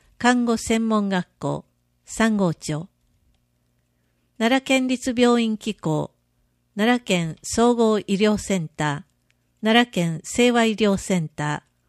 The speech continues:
奈良県総合リハビリテーションセンターに勤務する職員を募集します。受験資格など詳しくは下記ホームページで。申し込み、郵送か持参で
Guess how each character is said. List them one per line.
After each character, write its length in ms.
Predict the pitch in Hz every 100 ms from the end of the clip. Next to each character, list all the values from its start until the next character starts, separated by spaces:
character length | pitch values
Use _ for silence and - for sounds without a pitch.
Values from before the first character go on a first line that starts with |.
| _ _ _ _ 214
奈 220 | 233 247
良 40 |
県 240 | 208 165 170
総 300 | - 233 247
合 200 | 233 226
リ 120 | 214
ハ 120 | 214
ビ 100 | 220
リ 120 | 220 208
テ 200 | 208 202
ー 20 |
シ 140 | -
ョ 60 | 202
ン 60 |
セ 200 | 185 196
ン 100 | 180
タ 140 | - 147
ー 160 | 143 - _ _ _
に 220 | 190 180 - _ _
勤 260 | - 226 180
務 100 | 165
す 220 | - 170
る 200 | 170 -
職 340 | - 185 -
員 240 | 226 180 160
を 140 | 170
募 100 | 175
集 240 | 175 175 165
し 180 | - 156
ま 160 | 156
す。 220 | - - _ _ _ _ _ _ _ _ _ _
受 140 | 226
験 240 | - 262 269
資 120 | -
格 260 | 214 -
な 160 | 170 180
ど 260 | 160 151 -
詳 220 | - 233
し 140 | 240 -
く 140 | -
は 200 | 165 156 - _
下 160 | - 262
記 160 | - 156
ホ 160 | 202
ー 40 | 196
ム 140 | 190
ペ 200 | - 175
ー 40 |
ジ 180 | 143 151
で。 200 | 143 - _ _ _ _ _ _ _ _ _ _ _
申 160 | 214 240
し 120 | -
込 120 | 214
み、 200 | 202 190 - _ _ _
郵 180 | 226 254
送 260 | - 247 240
か 260 | 233 220 -
持 140 | 214
参 340 | 202 220 214 196
で 260 | 190 190